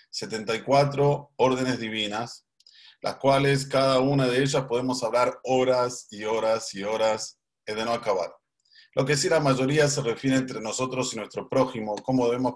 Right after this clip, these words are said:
proceder en distintas ocasiones. ¿Cuál es el motivo de las mitzvot? ¿Por qué hay que cumplir mitzvot? ¿Por qué hay que cumplir las órdenes y las órdenes divinas que son de la,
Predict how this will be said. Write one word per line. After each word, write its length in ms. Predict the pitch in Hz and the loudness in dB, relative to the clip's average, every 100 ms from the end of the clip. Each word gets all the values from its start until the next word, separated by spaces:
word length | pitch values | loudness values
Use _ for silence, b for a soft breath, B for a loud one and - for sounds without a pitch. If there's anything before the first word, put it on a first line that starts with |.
| - | -4
proceder 600 | 104 - 110 127 127 131 B B B B | -4 -4 -2 0 -2 -6 B B B B
en 140 | 113 | -8
distintas 480 | 113 - 147 139 131 | -6 -4 -2 0 -2
ocasiones. 800 | 117 107 - 123 104 87 - - _ _ _ b b b b | -2 -4 -4 -4 -4 -8 -14 -20 _ _ _ b b b b
¿Cuál 180 | 190 | 2
es 160 | 190 143 | 2 2
el 80 | 147 | 4
motivo 540 | 131 127 139 139 127 | 4 2 -2 0 2
de 80 | 117 | 2
las 160 | 110 104 | 2 -2
mitzvot? 560 | 110 87 110 98 95 | -8 -6 -2 -2 -2
¿Por 120 | 113 | -6
qué 100 | - | 0
hay 80 | 151 | 0
que 120 | 139 | 0
cumplir 420 | 135 117 110 123 117 | -4 -6 -6 -6 -6
mitzvot? 560 | 107 - 104 92 80 - _ _ _ | -6 -8 -6 -6 -8 -16 _ _ _
¿Por 100 | 92 | -6
qué 100 | 139 | -2
hay 80 | 165 | -2
que 80 | 135 | -2
cumplir 360 | 123 110 135 | -6 -4 0
las 240 | 135 117 - | 2 2 2
órdenes 520 | 139 143 147 151 - | 0 0 -2 -4 -6
y 20 | |
las 180 | 101 98 | -6 -4
órdenes 320 | 123 127 123 110 | -6 -4 -6 -6
divinas 400 | 107 120 131 127 | -8 -4 -2 -4
que 80 | |
son 200 | 113 120 | -6 -8
de 100 | 117 | -4
la, 200 | 107 98 | -2 -2